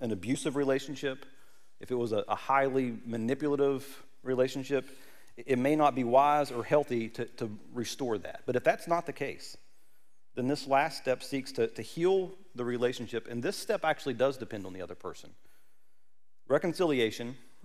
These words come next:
requires both forgiveness and repentance. A-, and I can't control their actions. Re-,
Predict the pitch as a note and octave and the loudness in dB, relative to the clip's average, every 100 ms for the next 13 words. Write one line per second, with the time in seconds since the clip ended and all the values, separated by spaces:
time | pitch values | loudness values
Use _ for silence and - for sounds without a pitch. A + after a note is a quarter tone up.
0 | - A#2+ A#2 C#3 B2+ A#2 G#2+ - - B2 | -10 -8 4 6 8 6 0 -8 0 2
1 | A#2 - - - A2 C#3+ D#3 F3+ E3 - | 2 -2 -8 -6 4 4 4 0 -4 -8
2 | C#3+ C3+ D3 C#3+ C3+ - - - - A#2+ | -2 0 0 0 -4 -10 -16 -10 -6 -2
3 | D3+ C3 - - - - - - - - | -2 -2 -8 -14 -14 -16 -16 -16 -16 -16
4 | - - - - - - B2 C3 A#2+ C3+ | -16 -16 -16 -16 -16 -8 -6 -2 4 4
5 | D3+ - D#3+ - C3+ B2 C#3 C3+ A#2 G2 | 2 0 -2 -2 -4 -2 2 2 2 -4
6 | G#2 G#2+ G2+ G#2 - D#2 - - - - | -2 0 2 0 -4 -14 -14 -16 -16 -16
7 | - - - - - - - - - B2+ | -16 -16 -16 -16 -16 -16 -18 -18 -12 -10